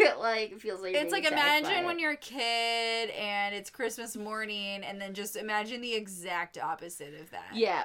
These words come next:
Speaker 1: well, or, uh, every present you unwrap is a pile of poop.
Speaker 2: Mixed
Speaker 1: That's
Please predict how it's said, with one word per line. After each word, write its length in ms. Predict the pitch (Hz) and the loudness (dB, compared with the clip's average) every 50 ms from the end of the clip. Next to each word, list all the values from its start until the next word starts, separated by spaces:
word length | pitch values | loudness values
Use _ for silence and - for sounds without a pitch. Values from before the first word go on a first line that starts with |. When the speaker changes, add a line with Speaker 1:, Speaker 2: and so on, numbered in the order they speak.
| - 226 | 0 2
Speaker 1:
well, 460 | 262 269 262 262 254 233 - - - - | 4 6 8 10 8 8 6 2 -4 -4
or, 340 | - - 247 240 240 - - - _ _ | 2 6 6 8 8 6 4 0 _ _
uh, 140 | - 220 220 - | 6 6 6 8
every 260 | - 214 220 214 226 214 | 6 6 6 6 2 -2
present 440 | - - 226 196 196 196 208 190 - | 0 2 2 2 2 0 -6 -6 -6
you 180 | 175 196 202 196 | -6 -2 0 0
unwrap 480 | 185 180 170 180 180 175 175 175 - - | 0 0 2 4 6 6 6 4 2 -2
is 120 | 185 - | -4 -4
a 60 | 190 | -6
pile 520 | 185 - - - 190 180 180 180 180 175 170 | -6 -2 2 4 6 6 6 6 4 2 0
of 240 | - 185 170 - - | 0 0 -2 -4 -4
poop. 320 | - 170 - 90 - - - - _ _ _ _ _ _ _ _ _ _ _ _ - _ _ - | -4 -4 -4 -4 -6 -10 -14 -20 _ _ _ _ _ _ _ _ _ _ _ _ -20 _ _ -12
Speaker 2:
Mixed 280 | 214 202 214 220 220 208 | -8 -4 -2 2 6 8
Speaker 1:
That's 300 | 220 214 202 202 196 | 8 8 8 8 6